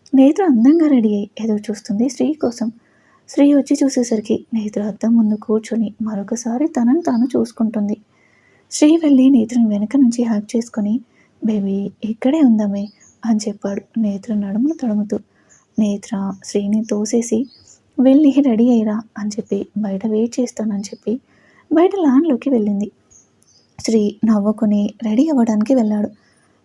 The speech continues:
బయటికొచ్చి టోన్ జీన్స్ వేసుకొని, వైట్ కలర్ టీ షర్ట్ వేసుకొని, ట్రాన్స్పరెంట్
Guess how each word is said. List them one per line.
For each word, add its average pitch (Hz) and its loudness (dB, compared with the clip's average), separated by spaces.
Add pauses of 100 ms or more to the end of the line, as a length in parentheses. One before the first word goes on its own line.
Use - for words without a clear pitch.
బయటికొచ్చి 277 2 (180)
టోన్ 214 0
జీన్స్ 208 -2
వేసుకొని, 208 -4 (120)
వైట్ 226 -2
కలర్ 240 -2
టీ 214 0
షర్ట్ 233 -4 (680)
వేసుకొని, 240 2
ట్రాన్స్పరెంట్ 214 -2